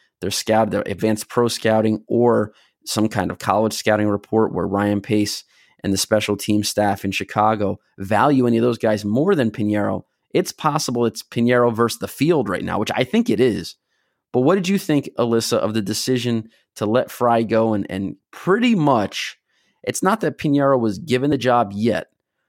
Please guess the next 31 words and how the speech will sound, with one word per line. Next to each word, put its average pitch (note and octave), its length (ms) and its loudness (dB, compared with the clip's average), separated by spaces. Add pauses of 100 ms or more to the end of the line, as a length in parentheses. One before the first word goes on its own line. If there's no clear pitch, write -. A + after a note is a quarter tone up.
(200)
but G#2+ 120 -2
he's E3+ 240 0
been E3 160 0
essentially D3+ 560 0
told C3+ 240 0
by B2 100 4
the A2+ 120 2
Bears A2 500 0
it's G2+ 160 -6
his C3 280 0
job A2 380 0
to - 160 -10
lose. G2 640 0
And G#2+ 300 -2
do - 120 -6
you A2 40 0
think A2+ 180 -4
it's B2+ 140 -4
the A#2+ 100 -4
right B2+ 240 2
call? B2+ 280 2
Do A2+ 100 -2
you G#2+ 80 0
think B2+ 240 -4
they've A#2+ 240 -4
picked - 300 -4 (360)
so A#2+ 240 0
far A2 540 0 (160)
the G2 80 -2
right F#2+ 220 -4
guy? - 220 -14